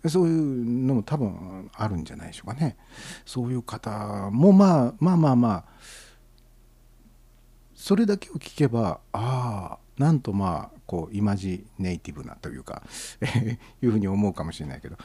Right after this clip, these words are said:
やっぱり支障が出てくる場合もありますよね、多分ね。せ-、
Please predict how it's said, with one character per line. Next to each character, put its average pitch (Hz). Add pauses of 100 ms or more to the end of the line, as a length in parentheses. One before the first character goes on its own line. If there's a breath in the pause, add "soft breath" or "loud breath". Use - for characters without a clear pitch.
(460 loud breath)
や 113
っ -
ぱ 190
り -
支 -
障 185
が 160
出 143
て 98 (160)
く 113
る 104
場 85
合 85
も 82
あ 87
り 113
ま 147
す -
よ -
ね、 135
多 104
分 -
ね。 123
せ-、 110